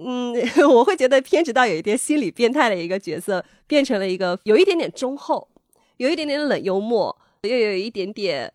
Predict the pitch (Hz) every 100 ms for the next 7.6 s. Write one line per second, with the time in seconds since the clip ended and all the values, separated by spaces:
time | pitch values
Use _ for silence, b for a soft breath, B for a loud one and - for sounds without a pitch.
0 | _ - 196 170 - 277 302 202 147 247
1 | 240 180 180 180 151 139 b b 208 165
2 | - 339 320 208 160 165 - - - 156
3 | - _ _ _ _ _ _ _ - 466
4 | 415 359 214 151 233 202 - 214 180 226
5 | 302 220 127 127 247 202 170 180 180 165
6 | 180 175 220 247 226 175 202 220 226 -
7 | 180 175 226 196 233 151